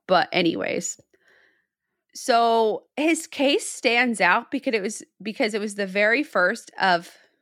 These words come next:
a long, long line of cases that would be solved with offender profiling. It had never been, I mean, it had been used, but, like, that was the first time, like, they,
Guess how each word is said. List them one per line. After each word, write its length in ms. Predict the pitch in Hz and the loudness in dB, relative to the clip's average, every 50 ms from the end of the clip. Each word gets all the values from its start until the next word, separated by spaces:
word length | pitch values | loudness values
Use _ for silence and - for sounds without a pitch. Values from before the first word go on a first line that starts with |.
| _ - - | _ -2 0
a 100 | 185 190 | 0 0
long, 460 | 170 175 180 185 202 208 208 214 220 | 2 2 2 4 4 4 2 0 0
long 340 | 202 208 214 214 214 220 208 | 0 0 0 2 0 -2 -4
line 460 | 196 190 185 185 185 180 180 180 - | -2 0 2 2 2 2 0 -2 -2
of 160 | - - 185 - | -2 -4 -4 -2
cases 480 | - 170 165 165 - - 165 180 185 | -4 -2 -2 -2 -2 -4 -4 -4 -2
that 240 | - 180 170 - - | 0 0 0 0 -2
would 160 | 180 185 170 | -4 -6 -6
be 100 | - 175 | -6 -8
solved 520 | - - - 170 180 175 175 170 - - 190 | -8 -4 -2 0 2 2 2 0 0 -2 -2
with 180 | 170 170 - | -4 -2 -2
offender 480 | 175 170 - - 170 - - 170 165 - | -4 -8 -2 0 0 0 0 -2 -4 -4
profiling. 840 | - - - - - - - - - - - - - 185 190 185 _ _ - | -4 -6 -6 -6 -2 0 0 0 0 -2 -6 -6 -8 -10 -12 -16 _ _ -4
It 80 | 190 208 | 0 0
had 120 | 190 175 | 0 0
never 300 | 180 175 180 180 202 196 | 2 2 2 2 2 0
been, 440 | 180 196 190 196 190 196 190 - - _ _ _ _ - | 2 2 2 2 2 2 0 -2 -4 _ _ _ _ -2
I 60 | - 202 | 0 2
mean, 100 | 185 175 | 4 2
it 80 | 190 | 2
had 140 | 220 208 175 | 2 0 0
been 160 | 196 185 - - _ _ _ - | 0 -2 -2 -4 _ _ _ -14
used, 520 | 170 165 - 208 208 196 196 202 185 - | -12 -4 -2 0 0 0 0 -2 -4 -4
but, 80 | - 165 | -2 0
like, 140 | 170 180 | 0 2
that 160 | - 175 170 185 | 2 2 2 2
was 80 | 190 | 0
the 80 | 190 185 | -4 -2
first 280 | - 196 190 185 - | 0 0 0 0 -2
time, 220 | - 190 185 185 185 | 0 0 0 0 0
like, 200 | 185 175 - - | -2 -2 -2 0
they, 280 | - 180 165 165 - | 0 0 0 0 -2